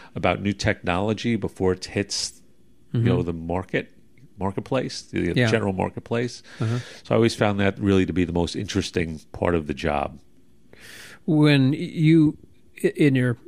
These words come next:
Speaker 2: lecture notes, again, talk about the, the contract, what are some of the most important things that people should remember if they don't have a copy of your notes, which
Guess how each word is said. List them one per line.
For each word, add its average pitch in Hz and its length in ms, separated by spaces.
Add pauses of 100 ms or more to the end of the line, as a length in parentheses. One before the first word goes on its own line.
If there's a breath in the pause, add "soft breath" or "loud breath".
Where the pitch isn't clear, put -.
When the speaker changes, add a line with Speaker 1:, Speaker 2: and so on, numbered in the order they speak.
(180)
Speaker 2:
lecture 151 260
notes, 117 220
again, 123 200
talk 123 240
about 117 260
the, 117 120
the 110 100
contract, 120 460
what 147 100
are 147 60
some 139 180
of 131 40
the 123 60
most 117 260
important 113 380
things 113 240
that 110 80
people 120 260
should 117 180
remember 110 300
if 98 80
they 123 100
don't 120 140
have 113 140
a - 40
copy 117 460
of 104 160
your 107 120
notes, 107 360
which 104 240